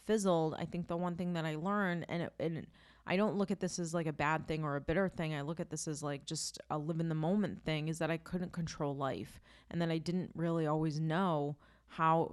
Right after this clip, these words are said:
things were gonna go. As much as I thought it was gonna go this way, mm, you just don't know.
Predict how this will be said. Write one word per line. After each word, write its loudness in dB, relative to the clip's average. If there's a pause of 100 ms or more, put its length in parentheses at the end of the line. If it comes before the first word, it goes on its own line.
things -2
were -2
gonna -2
go. 2
As -2
much -2
as -2
I 2
thought 0
it -6
was -6
gonna -4
go -4
this -4
way, 0 (280)
mm, -6
you 0
just 0
don't -2
know. -2